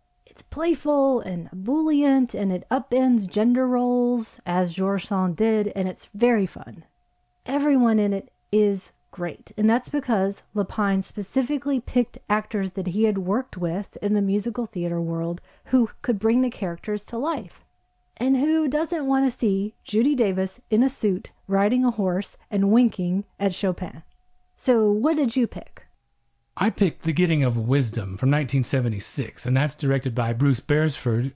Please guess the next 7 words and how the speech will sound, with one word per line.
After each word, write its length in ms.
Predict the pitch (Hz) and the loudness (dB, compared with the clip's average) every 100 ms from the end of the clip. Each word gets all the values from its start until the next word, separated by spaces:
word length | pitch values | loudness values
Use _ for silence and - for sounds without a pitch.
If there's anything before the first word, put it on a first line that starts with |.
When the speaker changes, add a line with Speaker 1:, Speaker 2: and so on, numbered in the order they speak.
| _ | _
Speaker 2:
and 240 | 127 120 120 | -2 0 -2
it 100 | 113 | -4
stars 540 | - 131 123 117 113 - | 0 0 2 0 -2 -8
Susanna 480 | - 123 120 110 101 | -4 0 0 0 -2
Fowle, 560 | 151 156 156 143 135 _ _ _ _ _ _ - | -2 0 0 -2 -4 _ _ _ _ _ _ -16
Sigrid 480 | - 156 135 117 | -2 0 2 -2
Thornton, 480 | - 175 190 160 143 | 0 0 2 0 -2